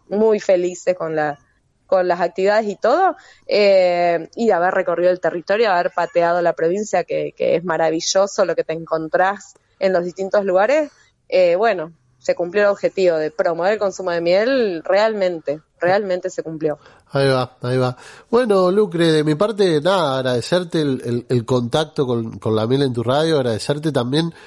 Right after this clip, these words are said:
Speaker 2: eh, la posibilidad que nos brindás de conocer un poquito más de dentro este proyecto que siempre me pareció, eh, súper interesante y, y, y muy potente en lo que refiere,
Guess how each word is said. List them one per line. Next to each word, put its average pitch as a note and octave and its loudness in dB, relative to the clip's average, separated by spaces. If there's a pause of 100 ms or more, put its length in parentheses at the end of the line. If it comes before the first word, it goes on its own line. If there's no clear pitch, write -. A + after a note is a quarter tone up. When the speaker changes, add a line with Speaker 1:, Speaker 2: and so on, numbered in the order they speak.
(200)
Speaker 2:
eh, A2+ 0
la A2+ -2
posibilidad C3+ 0
que F3+ -4
nos D#3+ 0
brindás D3 -2
de F3+ -2
conocer C#3 0
un E3+ -2
poquito C#3+ 0
más D3 -2
de C3 -2
dentro D3+ 0 (280)
este B2 -2
proyecto C3+ -4
que A#2+ -6
siempre D#3 0
me C3+ 2
pareció, C3+ 0 (460)
eh, A#2 2
súper D#3 0
interesante D3 0
y, A#2+ -2
y, A2 -4 (200)
y A2 0
muy C#3+ 2
potente D3+ -2
en A#2 -2
lo A2 0
que G#2+ 0
refiere, A#2 -2